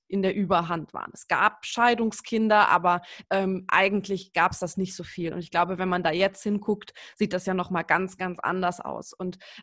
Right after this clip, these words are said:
ähm, ich würde, wie gesagt, zu deiner Frage sagen, definitiv ändert sich das. Also ich kenne schon Frauen, die ihre Ansprüche herunterschrauben, einfach weil irgendwann die biologische Uhr tickt. Ähm, ich glaube, dass sich das auch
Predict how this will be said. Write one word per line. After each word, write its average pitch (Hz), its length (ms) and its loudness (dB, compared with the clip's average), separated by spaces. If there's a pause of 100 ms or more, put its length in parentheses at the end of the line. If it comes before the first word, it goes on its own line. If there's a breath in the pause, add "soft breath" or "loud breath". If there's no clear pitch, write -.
ähm, 185 440 0
ich 208 200 -6
würde, 247 240 2
wie 226 100 -4
gesagt, 196 340 0
zu - 60 -10
deiner 175 240 -4
Frage 190 480 2
sagen, 175 340 0
definitiv 196 680 -2
ändert 208 380 2
sich 196 160 -6
das. 196 260 0
Also 180 260 -2
ich - 160 -14
kenne 185 240 -4
schon 190 260 -4
Frauen, 190 500 -2
die 180 100 -8
ihre 175 200 -2
Ansprüche 190 640 -4
herunterschrauben, 180 1040 -2 (300 loud breath)
einfach 190 440 -2
weil 180 180 -4
irgendwann 180 460 -4
die 175 100 -6
biologische 180 720 -6
Uhr 131 180 -12
tickt. - 440 -8 (360 loud breath)
Ähm, 202 300 2
ich 196 140 -6
glaube, 214 280 4
dass 196 200 0
sich 196 100 -8
das 180 180 -6
auch 196 360 0